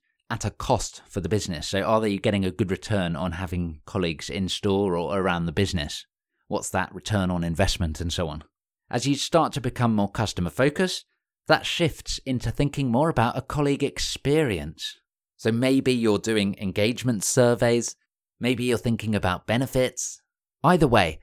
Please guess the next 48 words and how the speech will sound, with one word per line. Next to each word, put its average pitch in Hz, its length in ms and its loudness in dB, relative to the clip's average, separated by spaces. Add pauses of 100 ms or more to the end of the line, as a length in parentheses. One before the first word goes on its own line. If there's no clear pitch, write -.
that's - 220 0
great 123 320 4
because 143 460 2
as 156 200 0
you 165 80 4
become 139 380 0
more 120 320 2
focused 135 640 2
on 110 160 2
your 98 140 4
colleagues 160 600 2
and 92 160 -2
your 85 100 0
teams, 165 600 -2 (420)
they 143 300 4
will 110 220 4
become 101 300 2
more 101 140 4
focused 95 520 0
on 90 160 -4
your 92 100 0
customers 104 540 -2
because 120 280 2
they're 123 160 2
gonna 107 220 -2
be 98 140 2
in 98 100 2
a 92 40 0
happier 92 400 -2
place 98 420 -4 (260)
and - 160 -2
more 104 180 0
committed 110 580 0 (200)
and 104 100 -4
engaged 101 600 0
with 98 200 -4
the 78 60 -10
brand. 82 500 -2 (120)
So 90 340 -2 (140)
they'll 92 160 2
help 95 320 -2
your 107 80 2
customers 92 600 -2
to - 120 -12
be 80 300 -2
just - 260 -4
like 82 160 -2
that 82 280 -6